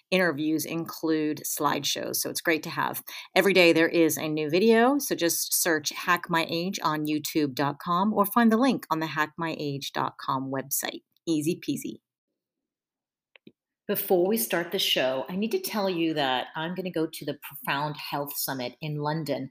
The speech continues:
from September thirtieth to October second, twenty twenty-two. And it's a jam-packed weekend. We're gonna meet some of the guests we already had on the show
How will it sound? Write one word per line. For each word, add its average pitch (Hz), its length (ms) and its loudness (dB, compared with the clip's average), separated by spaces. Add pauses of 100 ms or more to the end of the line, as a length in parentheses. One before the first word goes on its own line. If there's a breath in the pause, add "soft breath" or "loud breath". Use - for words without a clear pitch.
(340 loud breath)
from 156 100 -2
September 160 540 -2
thirtieth 165 540 2 (180)
to 139 160 0
October 143 440 -2
second, 127 640 -4
twenty 131 320 -6
twenty-two. 143 680 0 (360 loud breath)
And 160 80 2
it's 160 120 -4
a 160 60 -6
jam-packed 170 840 -2
weekend. 139 380 -2
We're 135 160 -4
gonna 143 200 -6 (280)
meet 156 280 -6
some 185 280 0
of 156 120 -6
the 143 80 -2
guests - 440 0
we 147 140 0
already 143 240 4
had 151 240 2
on 151 80 -2
the 139 80 -2
show 135 300 -2